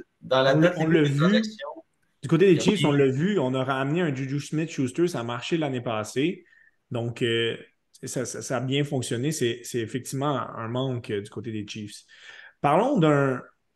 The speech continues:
Speaker 2: d'une, d'une, de, probablement l'équipe qui a le, fait, le plus fait parler d'elle depuis le début de la saison.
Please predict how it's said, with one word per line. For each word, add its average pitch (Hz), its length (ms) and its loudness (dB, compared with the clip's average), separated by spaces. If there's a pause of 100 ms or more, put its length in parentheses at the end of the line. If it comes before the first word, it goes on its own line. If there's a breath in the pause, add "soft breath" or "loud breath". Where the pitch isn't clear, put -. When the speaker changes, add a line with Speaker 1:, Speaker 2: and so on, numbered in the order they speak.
(400)
Speaker 2:
d'une, 160 360 0
d'une, 143 320 0
de, 151 100 2
probablement 240 480 2
l'équipe 208 280 -2
qui 160 100 0
a - 20 2
le, 143 80 2
fait, 160 220 -8 (140)
le 139 140 -6
plus 175 240 -2
fait 165 140 -2
parler 139 300 2
d'elle 151 240 0
depuis 143 180 -4
le 135 60 -6
début 131 180 -4
de 147 60 0
la 123 120 0
saison. 113 540 -6